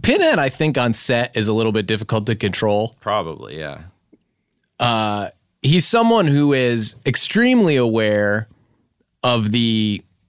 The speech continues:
Speaker 1: almost symbiotic relationship between pleasure and pain.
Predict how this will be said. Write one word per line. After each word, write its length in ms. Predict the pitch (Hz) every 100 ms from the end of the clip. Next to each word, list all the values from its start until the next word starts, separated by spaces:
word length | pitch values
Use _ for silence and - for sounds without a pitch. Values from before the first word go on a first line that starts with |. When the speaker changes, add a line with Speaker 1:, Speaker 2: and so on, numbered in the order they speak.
| _ - - _ _ _ _ - _ _ -
Speaker 1:
almost 400 | 147 135 - -
symbiotic 560 | 139 123 113 113 110
relationship 580 | 104 101 104 104 - 107
between 300 | 107 98 101
pleasure 400 | - 104 101 101
and 160 | 90 101
pain. 340 | 101 98 110